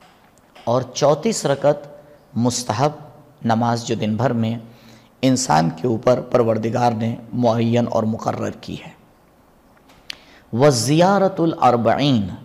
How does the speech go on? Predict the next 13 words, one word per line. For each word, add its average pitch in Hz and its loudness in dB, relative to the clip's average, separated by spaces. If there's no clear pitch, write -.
दूसरे 185 2
नंबर 156 2
पर 127 0
मौला 120 0
ज़ियारत 117 0
अर्बईन 113 -2
को 98 -6
गिनाते 101 -4
हैं, - -18
यानी 117 2
नमाज 131 2
के 139 0
बाद 131 2